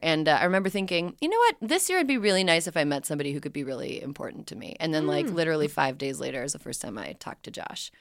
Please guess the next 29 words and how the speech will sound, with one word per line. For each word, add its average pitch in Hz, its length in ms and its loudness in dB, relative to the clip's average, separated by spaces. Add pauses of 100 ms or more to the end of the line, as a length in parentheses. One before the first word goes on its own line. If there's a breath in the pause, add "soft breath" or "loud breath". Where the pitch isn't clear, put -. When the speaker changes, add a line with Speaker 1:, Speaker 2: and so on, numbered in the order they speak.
(140)
Speaker 1:
So - 120 -6
I, 175 40 0
like, 165 160 -2
put 190 200 -2
it 165 100 0
out 147 240 2
there, 113 260 -2
and 139 160 -6
then - 80 -8
it 170 140 -4
Speaker 2:
But 214 160 8
did 196 180 2
you 208 120 4
feel 202 220 2
immediately 185 440 2
when 165 80 0
you 165 80 -2
talked 180 240 4
to 196 60 2
him, 165 120 -2
"This 220 300 8
is 214 120 2
the 202 120 8
person 190 380 4
I 170 100 4
have 170 100 4
manifested"? 294 800 6 (240)
Speaker 1:
Um, 254 540 8 (640)
no. 196 560 8